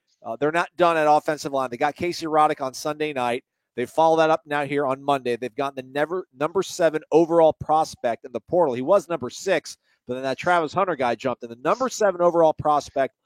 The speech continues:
out of the portal from U tep, an offensive lineman. He's coming to Tallahassee, Michael.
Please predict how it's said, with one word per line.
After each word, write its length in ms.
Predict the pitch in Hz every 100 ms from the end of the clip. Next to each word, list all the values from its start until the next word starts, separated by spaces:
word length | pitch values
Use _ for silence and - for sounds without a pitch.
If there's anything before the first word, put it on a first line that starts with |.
| _ _
out 100 | 131
of 60 | 143
the 80 | 139
portal 360 | 147 143 135
from 300 | 120 156 175
U 180 | 175 160
tep, 280 | - 135 127
an 80 | 117
offensive 440 | 123 160 156 165
lineman. 360 | 143 127 120 117
He's 100 | -
coming 220 | 135 131
to 40 |
Tallahassee, 600 | - 135 131 113 90 - 80
Michael. 300 | 76 _